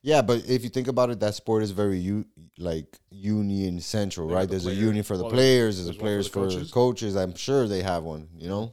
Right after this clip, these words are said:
Speaker 1: Even the, the, the, the owners themselves are a union, you know what I mean? Like, so it's, it's not crazy because crazier things have happened in the N F L. It's just very,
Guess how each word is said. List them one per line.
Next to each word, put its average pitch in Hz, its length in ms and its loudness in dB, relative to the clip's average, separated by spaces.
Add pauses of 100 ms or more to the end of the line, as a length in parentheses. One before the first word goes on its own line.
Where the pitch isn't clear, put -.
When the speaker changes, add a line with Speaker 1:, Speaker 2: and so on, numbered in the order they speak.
Speaker 1:
Even 117 260 -2
the, 113 80 -4 (460)
the, 107 300 0
the, 107 380 -2
the 117 140 -4
owners 156 420 6
themselves 127 500 4
are 101 140 2
a 95 60 -2
union, 87 420 -4
you 101 140 -2
know 113 100 2
what 113 80 0
I 113 80 0
mean? 123 200 -4
Like, 87 280 -10 (500)
so 98 400 -2 (600)
it's, 113 160 -10
it's 120 220 -8
not 147 520 -2 (420)
crazy 139 840 -4 (480)
because 104 380 -8
crazier 127 500 0
things 117 300 -2
have 95 120 -2
happened 123 360 2
in 131 80 -2
the 131 80 -2
N 131 60 -2
F 131 140 -4
L. 139 240 -2 (260)
It's 92 160 -6
just 104 200 -4
very, 107 800 0